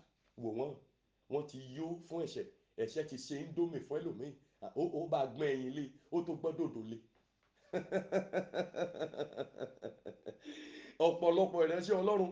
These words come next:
lẹ̀ṣẹ̀ ń bọ́ yó, ẹ̀ṣẹ̀ ti bọ́ wọn yó. Àwọn tọ́lọ́run ti pa tì tí wọ́n gbóhùn Ọlọ́run mọ́, tó jẹ́ pé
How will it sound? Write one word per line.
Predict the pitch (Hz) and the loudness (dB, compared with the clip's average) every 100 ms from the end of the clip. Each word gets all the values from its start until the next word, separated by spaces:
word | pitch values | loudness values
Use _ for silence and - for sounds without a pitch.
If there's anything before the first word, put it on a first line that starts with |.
| - | 4
lẹ̀ṣẹ̀ | 151 147 151 156 | 6 8 8 8
ń | |
bọ́ | 190 214 214 | 10 8 8
yó, | 226 190 113 | 6 2 2
ẹ̀ṣẹ̀ | 139 185 | 4 2
ti | 185 | 0
bọ́ | 156 202 | 2 4
wọn | 185 175 | 4 2
yó. | 214 247 - _ _ _ _ _ - | 2 0 -8 _ _ _ _ _ -4
Àwọn | 127 151 185 | 2 4 6
tọ́lọ́run | 220 220 175 | 6 6 4
ti | 180 | 0
pa | - 175 | 0 -2
tì | 143 | 0
tí | 175 | 2
wọ́n | 190 143 | 4 6
gbóhùn | 151 196 | 8 8
Ọlọ́run | 170 180 185 170 | 8 6 6 6
mọ́, | 196 | 6
tó | 208 | 6
jẹ́ | 190 220 | 8 6
pé | 254 | 8